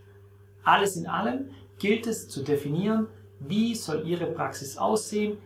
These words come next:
welche Patienten möchten Sie behandeln, welche Mitarbeiter möchten Sie in, in der Praxis haben, wie viel Zeit möchten Sie investieren, welchen Ruf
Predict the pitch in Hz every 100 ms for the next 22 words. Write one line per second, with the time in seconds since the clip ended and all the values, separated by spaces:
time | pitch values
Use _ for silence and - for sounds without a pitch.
0 | - 139 135 147 143 170 - 220 226 202
1 | 190 190 - 180 180 175 170 180 185 175
2 | - - 135 131 170 226 - 180 175 175
3 | 175 - 170 170 - 170 170 170 170 -
4 | - - 175 170 - 175 170 170 160 156
5 | - - - 156 165 156 - - - 131
6 | 123 127 - - 170 220 - 180 175 180
7 | 170 170 160 - 175 170 165 - - 139
8 | 120 135 156 247 247